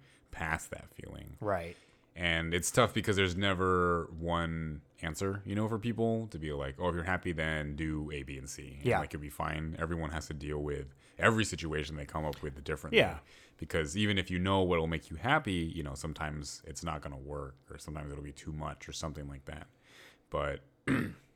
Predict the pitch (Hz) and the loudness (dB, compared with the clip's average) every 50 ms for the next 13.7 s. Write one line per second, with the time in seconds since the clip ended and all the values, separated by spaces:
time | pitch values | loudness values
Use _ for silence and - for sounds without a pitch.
0 | _ _ _ _ _ _ _ _ _ _ _ _ _ _ - - 90 85 80 80 | _ _ _ _ _ _ _ _ _ _ _ _ _ _ -8 -6 -4 -2 0 0
1 | 80 80 78 - - 87 82 - - 87 85 82 82 80 80 76 69 - - - | 0 0 0 -2 -4 -6 -6 -4 -4 -4 -2 -2 0 -2 -2 -4 -6 -10 -16 -16
2 | - 80 82 76 - - 76 76 73 - - - 76 76 73 73 71 71 - - | -10 -8 -6 -6 -4 -2 -2 -2 -2 -4 -2 -2 0 0 0 -2 -4 -6 -10 -10
3 | - 73 76 73 71 76 73 - - 78 76 73 73 73 71 - _ - 76 71 | -10 -8 -8 -6 -4 -4 -4 -4 -4 -4 -4 -2 -2 -4 -6 -8 _ -16 -14 -12
4 | 71 69 71 71 67 64 - - - - - 76 76 71 71 71 69 71 - - | -12 -12 -12 -12 -14 -16 -16 -16 -16 -12 -8 -8 -6 -6 -6 -8 -8 -10 -12 -14
5 | - _ _ _ _ _ _ _ _ _ _ _ _ _ _ - 82 82 82 80 | -18 _ _ _ _ _ _ _ _ _ _ _ _ _ _ -12 -6 -4 0 0
6 | 80 78 76 73 73 71 71 - _ _ _ _ _ - - - 101 95 90 87 | 2 2 0 0 -2 -4 -6 -10 _ _ _ _ _ -12 -4 0 0 2 2 0
7 | 82 80 - - 90 87 82 85 85 85 82 85 82 82 82 82 80 80 80 85 | 0 -2 -2 0 0 0 0 0 -2 0 0 0 0 0 0 -2 -2 -4 -6 -8
8 | - _ - - - _ - - 71 73 71 71 71 71 69 69 69 71 69 65 | -12 _ -20 -20 -20 _ -8 -6 -4 -2 -2 -2 -2 -2 -2 -4 -6 -6 -8 -8
9 | - - - 78 71 71 73 69 - - 78 73 73 73 78 80 76 - - 82 | -8 -4 0 0 0 0 0 -2 -4 -6 -6 -6 -4 -2 -2 -2 -4 -4 -6 -4
10 | 80 76 71 69 - - 78 71 69 67 - 80 82 - 87 90 82 76 - - | -4 -4 -4 -6 -8 -10 -10 -10 -10 -6 -4 -4 -2 -2 0 0 0 0 0 -4
11 | 82 73 78 - - 73 73 71 67 - - - 82 87 95 104 - - - - | -6 -6 -6 -8 -8 -8 -8 -8 -8 -8 -2 2 4 4 4 4 2 -2 -12 -20
12 | - - - - - _ - 76 78 78 76 71 80 78 71 71 69 - - 78 | -20 -20 -20 -20 -20 _ -8 -6 -2 -2 -2 0 0 -2 -2 -2 -4 -2 0 2
13 | 76 73 - - 80 73 71 73 73 71 71 69 69 67 | 2 2 0 -2 -4 -2 2 2 4 4 4 2 0 -4